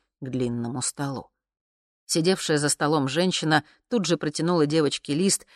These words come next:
весь в вензелях и печатях, похожий на старинный королевский указ.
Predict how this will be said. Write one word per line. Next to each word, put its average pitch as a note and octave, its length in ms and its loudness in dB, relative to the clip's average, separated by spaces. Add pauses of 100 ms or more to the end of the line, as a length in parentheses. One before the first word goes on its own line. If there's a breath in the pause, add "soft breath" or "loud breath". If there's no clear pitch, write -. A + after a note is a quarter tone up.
(100)
весь E3 300 2
в - 20 -6
вензелях D3 580 2
и D#3 120 -6
печатях, D3 640 -2 (220)
похожий G#3 400 0
на F3+ 120 2
старинный D3 540 0
королевский B2+ 680 -4
указ. - 540 -8